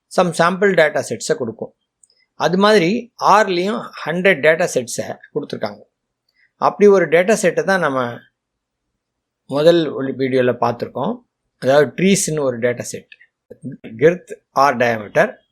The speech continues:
அப்புறம் லென்த், டிம்பர், இந்த மூன்று வேரியபிளும் மூணு காலம்ல முப்பத்தோரு மரங்களுக்கு, பிளாக் செர்ரி ட்ரீஸ்க்காக கொடுத்துருந்தாங்க.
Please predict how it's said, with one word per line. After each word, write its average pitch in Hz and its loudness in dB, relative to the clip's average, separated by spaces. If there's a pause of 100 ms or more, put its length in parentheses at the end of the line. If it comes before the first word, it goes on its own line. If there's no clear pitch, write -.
(180)
அப்புறம் 151 -2
லென்த், 127 -2 (540)
டிம்பர், 131 -2 (760)
இந்த 151 0
மூன்று 190 2
வேரியபிளும் 165 2
மூணு 175 2
காலம்ல 143 0
முப்பத்தோரு 156 2
மரங்களுக்கு, 127 -2 (140)
பிளாக் 143 0
செர்ரி 120 -2
ட்ரீஸ்க்காக 110 -6 (1080)
கொடுத்துருந்தாங்க. 143 -2